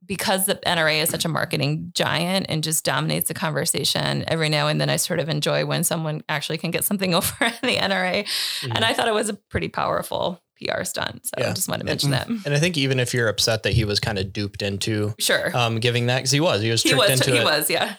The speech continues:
Speaker 2: But just the pure visual of it is just stunning. And then, like you said, with the nine one one calls interspersed within that, it really is harrowing. And it's, it's very, I g-, or unsettling, I guess is the word, where it's like,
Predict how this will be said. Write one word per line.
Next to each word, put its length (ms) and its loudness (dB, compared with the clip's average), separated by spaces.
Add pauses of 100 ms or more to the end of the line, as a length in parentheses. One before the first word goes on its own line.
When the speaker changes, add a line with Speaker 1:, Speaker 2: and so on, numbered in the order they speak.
Speaker 2:
But 160 2
just 280 2
the 200 0 (100)
pure 220 2
visual 500 0
of 120 -2
it 200 -2
is 280 2
just 280 2
stunning. 500 -2 (100)
And 160 -2
then, 300 0 (340)
like 160 0
you 80 0
said, 220 2
with 140 -2
the 60 -2
nine 220 0
one 100 -2
one 180 -2
calls 340 0
interspersed 680 -2
within 300 -2
that, 320 -2
it 200 -4 (320)
really 320 4
is 480 2 (680)
harrowing. 540 0
And 180 2
it's, 200 2
it's 200 -2
very, 680 2 (400)
I 140 2
g-, 160 0
or 120 4
unsettling, 640 2
I 60 -2
guess 260 2
is 120 0
the 100 -2
word, 400 -2
where 140 -2
it's 160 0
like, 260 0